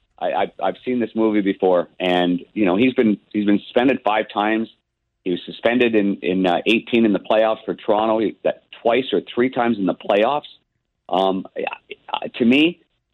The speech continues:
it was a, it, it, it, it wasn't the worst hit I've ever seen in my life,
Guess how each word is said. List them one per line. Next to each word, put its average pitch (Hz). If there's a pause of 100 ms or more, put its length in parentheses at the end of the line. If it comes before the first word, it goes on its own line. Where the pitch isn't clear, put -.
(120)
it 127
was 127
a, 107 (180)
it, 110
it, 104
it, 107 (220)
it -
wasn't 135
the 101
worst 135
hit 160
I've 147
ever 151
seen 160
in 139
my 123
life, 120